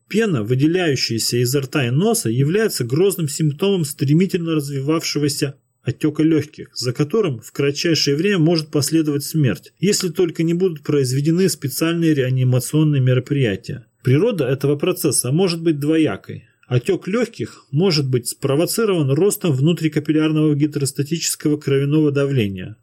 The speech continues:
так называемый гидростатический отёк лёгких,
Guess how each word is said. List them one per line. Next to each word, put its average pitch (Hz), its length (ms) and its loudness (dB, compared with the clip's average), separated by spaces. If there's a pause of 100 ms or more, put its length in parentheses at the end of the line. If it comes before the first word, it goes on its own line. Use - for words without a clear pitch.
так 123 180 -2
называемый 147 580 2
гидростатический 139 1120 -2
отёк 110 240 -2
лёгких, 113 540 -2